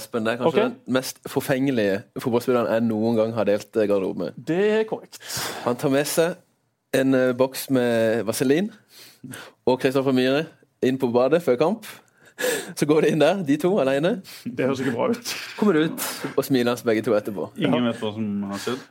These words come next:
Speaker 1: Nei, det, de sier det er noe med sveisen og håret, men, eh, jeg vet ikke.
Speaker 3: Nei.
Speaker 2: Meget. Der har du, der har du titlen til, til denne.
Speaker 3: Ja.
Speaker 2: Myhre. Myhre Knudsen og,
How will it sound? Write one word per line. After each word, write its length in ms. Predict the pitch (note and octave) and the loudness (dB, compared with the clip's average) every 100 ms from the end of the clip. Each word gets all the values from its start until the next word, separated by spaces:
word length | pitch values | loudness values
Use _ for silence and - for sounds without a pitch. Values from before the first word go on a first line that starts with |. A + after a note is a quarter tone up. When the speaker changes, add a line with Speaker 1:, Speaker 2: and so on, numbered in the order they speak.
| _ _ - | _ _ -6
Speaker 1:
Nei, 220 | E2 G#2 | -2 0
det, 280 | A2 A#2 A#2+ | 2 2 2
de 80 | B2+ | 0
sier 280 | B2+ B2+ C3 | 2 4 4
det 80 | |
er 40 | C3+ | 2
noe 120 | B2+ | 2
med 340 | A#2+ A2+ A2 | 2 2 2
sveisen 500 | G#2+ A2+ A#2 - A2+ | 2 2 2 -2 -4
og 140 | G#2 G#2 | -2 0
håret, 320 | A2 A#2 A2+ | 0 0 -2
men, 180 | G#2 G#2+ | -2 0
eh, 280 | G#2+ G#2 A2 - _ _ _ - - - - | 0 -2 -6 -12 _ _ _ -20 -20 -16 -4
jeg 200 | B2+ A2+ | 0 0
vet 120 | A2+ | 0
ikke. 120 | F#2+ - | -2 -6
Speaker 3:
Nei. 540 | D3+ C3 A2 G#2 - C3 - | -10 -8 -6 -8 -10 -10 -10
Speaker 2:
Meget. 300 | C#3 A#2+ C3 | -4 -2 0
Der 100 | C#3+ F3+ | 2 2
har 100 | G#3+ | 2
du, 160 | F#3 | 0
der 80 | D#3+ | 2
har 100 | F#3 | 0
du 120 | F#3+ | 0
titlen 400 | D#3+ F3+ - C3+ | 0 -2 -2 -2
til, 680 | A#2 C#3 B2+ B2 A#2+ B2 D#3 | 0 0 2 2 2 2 2
til 140 | A#2+ C3 | 2 0
denne. 260 | A#2+ B2+ C#3+ - - - - - | 0 -2 -4 -8 -6 -4 -4 -4
Speaker 3:
Ja. 160 | A#2 - | -4 -4
Speaker 2:
Myhre. 520 | D#3 E3 F3 E3 G#3 A3+ - - - - - - - C4 A#2+ A2+ G#3 - - - B2 - G#3+ G#3+ - C#3+ - | 0 2 2 2 -2 -2 -6 -6 -8 -4 -4 -2 -2 0 0 -2 -4 -4 -4 -2 -4 -4 -6 -2 0 0 0
Myhre 280 | F3 F#3 G3 | 2 2 0
Knudsen 460 | F3+ F3 - C3 A#2 | -2 -4 -2 0 0
og, 340 | B2+ D3 D3+ | 2 2 2